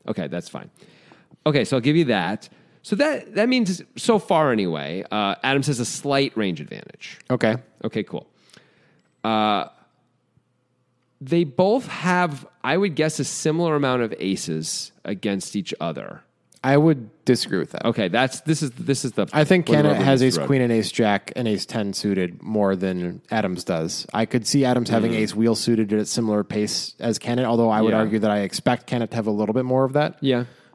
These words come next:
Speaker 2: So I, I would say that that favors Kennett pretty
Speaker 1: Yeah.
Speaker 2: heavily in the end, the, the non-ace king aces.
Speaker 1: I guess that's probably true. Like, I agree with you, ace ten, ace jack.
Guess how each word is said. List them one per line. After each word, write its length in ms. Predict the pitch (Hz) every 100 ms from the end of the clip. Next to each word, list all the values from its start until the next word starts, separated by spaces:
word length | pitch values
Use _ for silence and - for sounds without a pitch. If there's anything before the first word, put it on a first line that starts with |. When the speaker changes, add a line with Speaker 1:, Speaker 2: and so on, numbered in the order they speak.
| _ _
Speaker 2:
So 120 | -
I, 120 | 135
I 180 | 131 123
would 220 | 143 139
say 220 | - 131
that 140 | 120 117
that 260 | 120 117 _ _ _
favors 380 | - 156 147 135
Kennett 320 | - 127 120
pretty 200 | - 170 156
Speaker 1:
Yeah. 100 | 123
Speaker 2:
heavily 400 | 110 113 110 117
in 80 |
the 120 | 117 107
end, 240 | 104 107
the, 220 | 113 117 107
the 120 | 117
non-ace 440 | 117 120 120 117
king 140 | - 110
aces. 500 | 101 - 98 101 - _ _ _ _ _ _ - _
Speaker 1:
I 60 | -
guess 180 | 254 226
that's 180 | 208 -
probably 800 | - - 131 107 110 113 117 107
true. 520 | - - 95 87 90 - _ _ - -
Like, 120 | 147
I 80 | 170
agree 140 | 180
with 120 | 175
you, 80 | 143
ace 240 | 117 123 -
ten, 180 | 120 110
ace 160 | 98
jack. 480 | - 85 73 - -